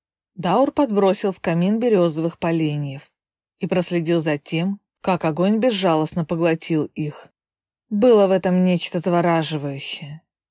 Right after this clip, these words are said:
неукротимая сила, которую невозможно подкупить, практически бессмертная. Ильер усмехнулся. Вряд ли кому-нибудь удастся полностью уничтожить огонь.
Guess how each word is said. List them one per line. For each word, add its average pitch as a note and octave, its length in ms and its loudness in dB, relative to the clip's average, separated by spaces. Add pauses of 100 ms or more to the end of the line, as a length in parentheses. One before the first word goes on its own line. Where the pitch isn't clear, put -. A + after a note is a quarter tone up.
(140)
неукротимая F#3 760 0
сила, D#3+ 600 -2 (460)
которую E3+ 400 -2
невозможно E3+ 640 0
подкупить, - 760 -6 (540)
практически - 680 -4
бессмертная. D#3+ 1040 -2 (960)
Ильер A#3 360 2
усмехнулся. F#3 960 -2 (680)
Вряд A3 360 4
ли B3 140 0
кому-нибудь F3 840 0 (100)
удастся E3 480 -2
полностью A3+ 580 0
уничтожить F3 720 -2
огонь. D3 500 -4